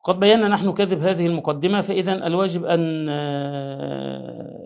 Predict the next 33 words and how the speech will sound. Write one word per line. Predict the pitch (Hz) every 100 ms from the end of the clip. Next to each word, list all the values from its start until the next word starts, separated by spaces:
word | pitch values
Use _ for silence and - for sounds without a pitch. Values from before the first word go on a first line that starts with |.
| 60 - - _ _ _ _ _
تقر | 143 143 202 180 156
هذه، | 170 196 165 165 190 -
تقر | - - 190
هذه | 165 175 165 156
القاعدة | 147 160 147 180
على | 160 175 175
ما | 165
وردت، | 156 160 143 147 147 - -
ولا | 147
يقال | 143 143 170
إنه | 156 147 151
يعلم | 139 151 139
حدوث | 117 143 147
المحدثات | 143 131 120 123 165 175 175 _ _ _ _ -
وفساد | 117 120 160
الفاسدات | 143 123 139 143 143 175 175
لا | 151
بعلم | 139 127 151 147
المحدث | 143 170 170 170 165
ولا | 127
بعلم | 127 131 156 139
قديم، | 147 170
فإن | 170 156 139
هذه | 147 156
بدعة | 185 180
في | 180
الإسلام، | 202 - 196 151
يعني | 123 -
لم | 165
يأت | 170 170
أحد | 151 160
بها | 165 175
قبله، | 165 175 175 147